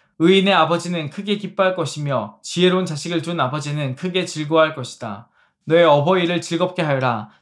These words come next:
특히 너를 낳은 어머니를 기쁘게 하여라. 내 아이들아, 나를 눈여겨보고 내가 걸어온 길을 기꺼이 따라라. 음란한 여자는 깊은 구덩이요, 부정한 여자는 좁은 함정이다. 강도처럼 남자를 노리고 있다가 숱한 남자를 변절자로 만든다.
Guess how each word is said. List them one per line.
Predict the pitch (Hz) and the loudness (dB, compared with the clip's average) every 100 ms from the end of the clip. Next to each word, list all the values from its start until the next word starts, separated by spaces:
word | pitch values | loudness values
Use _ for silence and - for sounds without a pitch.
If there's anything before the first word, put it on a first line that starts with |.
| _ | _
특히 | 208 - 208 147 | -8 -2 0 2
너를 | 135 160 180 | 2 2 4
낳은 | 160 170 151 | 2 2 2
어머니를 | 139 165 170 160 160 131 | 2 2 2 0 0 -2
기쁘게 | - 143 156 147 | -8 -8 -4 -2
하여라. | 123 127 113 104 - _ _ | -2 -2 -4 -8 -16 _ _
내 | 170 190 | 2 4
아이들아, | 165 165 165 151 113 - | 2 0 0 0 -2 -2
나를 | 147 160 170 | 0 0 0
눈여겨보고 | 160 180 185 196 156 143 139 123 | 2 2 2 0 -2 -2 -2 0
내가 | 160 165 165 | 2 2 2
걸어온 | 160 170 175 | 2 2 0
길을 | 151 156 147 113 | -2 0 -2 -4
기꺼이 | 151 147 165 160 | -8 -2 2 2
따라라. | 160 160 143 123 117 - _ _ - | 2 0 0 -2 -6 -12 _ _ 0
음란한 | 170 175 185 190 | 4 4 4 4
여자는 | 170 156 165 156 127 | 2 0 0 -2 -6
깊은 | 156 - 180 | -6 -2 -2
구덩이요, | - 165 180 139 123 107 - - | -2 0 0 0 -2 -6 -12 -6
부정한 | 147 175 175 160 | 0 0 2 0
여자는 | 143 151 143 | -2 -2 -4
좁은 | 120 143 156 | -2 -2 -2
함정이다. | 151 180 180 143 117 104 107 _ _ _ _ | -2 -2 -4 -6 -8 -10 -14 _ _ _ _
강도처럼 | 170 175 202 208 196 156 131 | 0 2 0 0 0 0 2
남자를 | 143 160 185 170 | 0 4 2 4
노리고 | 156 180 185 | 2 2 2
있다가 | 170 143 139 131 - _ | 2 0 0 0 -2 _
숱한 | - 208 - 220 | -14 -6 -2 0
남자를 | 160 143 156 151 127 | 2 0 0 -2 -2
변절자로 | 135 151 190 185 170 | -2 2 2 2 2
만든다. | 143 117 123 123 113 113 90 | 0 -2 -4 -4 -4 -4 -6